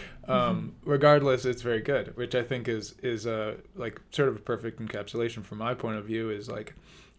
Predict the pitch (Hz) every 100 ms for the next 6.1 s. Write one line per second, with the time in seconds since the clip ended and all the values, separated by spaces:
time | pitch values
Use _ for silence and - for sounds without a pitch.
0 | - 123 113 107 101 98 _ _ _ _
1 | _ _ _ _ _ - 151 - - 143
2 | - 131 131 135 135 139 135 123 117 -
3 | 135 - 131 120 110 98 101 - - -
4 | 117 113 110 110 - - 180 123 131 127
5 | 127 123 120 120 135 117 117 120 120 110
6 | 98